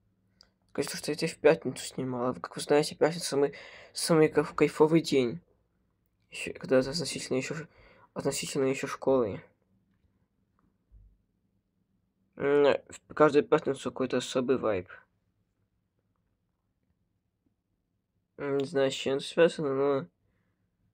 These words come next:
Всегда в пятницу и субботу настроение, а в воскресенье уже такое среднее. Но тоже неплохо. Ну, лучший день — это пятница. У нас там еще последний урок Ч З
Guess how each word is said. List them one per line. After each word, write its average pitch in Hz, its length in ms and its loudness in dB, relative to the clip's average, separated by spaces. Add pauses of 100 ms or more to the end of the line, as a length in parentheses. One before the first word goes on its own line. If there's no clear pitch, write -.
(120)
Всегда 156 220 -2
в 147 80 -10
пятницу 156 380 -2
и - 20 2
субботу - 360 -4
настроение, 131 480 -2
а - 20 -2
в - 40 -8
воскресенье 156 520 -2
уже 156 140 -6
такое 127 340 0
среднее. 123 600 -4 (800)
Но 175 80 -14
тоже 147 260 2
неплохо. 135 560 -4 (2750)
Ну, 143 220 2
лучший 143 300 -4
день — 143 320 2
это - 120 -8
пятница. - 680 -4 (1700)
У 127 40 -12
нас 143 200 -6
там 143 100 -4
еще - 220 -6
последний 139 480 -4
урок 131 200 -4
Ч - 140 -10
З 131 160 -6